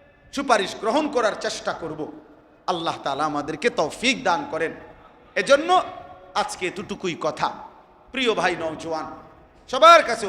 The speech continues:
অনুরোধ, দোস্ত আমার, বন্ধু আমার, নিজেদের চুল, নিজেদের চেহারা, নিজেদের চলাফেরা, নিজেদের আখলাক, নিজেদের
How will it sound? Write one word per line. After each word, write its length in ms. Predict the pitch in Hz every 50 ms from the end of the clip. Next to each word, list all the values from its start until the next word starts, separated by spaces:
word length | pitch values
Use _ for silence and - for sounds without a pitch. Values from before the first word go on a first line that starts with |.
| 175
অনুরোধ, 240 | 165 175 170 165 151 - -
দোস্ত 240 | 170 160 151 - - 156 147
আমার, 160 | 147 147 135 123 147
বন্ধু 220 | 175 185 175 156 170 156
আমার, 180 | 147 151 139 - - - - - - - - - - - 190
নিজেদের 320 | 196 180 180 - 170 147 - -
চুল, 220 | - 220 214 202 165 - - - - - - - - _ _ _ -
নিজেদের 360 | 202 226 180 214 170 185 180 160 - -
চেহারা, 340 | 202 185 175 202 196 190 156 - - - - - - - - - - - - -
নিজেদের 340 | 214 220 190 226 - 196 175 - -
চলাফেরা, 460 | 214 226 254 277 262 262 254 240 208 240 - - - - - - - - - - - 175
নিজেদের 320 | 185 165 175 160 - 160 - - 147
আখলাক, 380 | - - 165 165 185 196 180 - - - - - - - - - - - - - 214
নিজেদের 320 | 254 214 254 - 226 202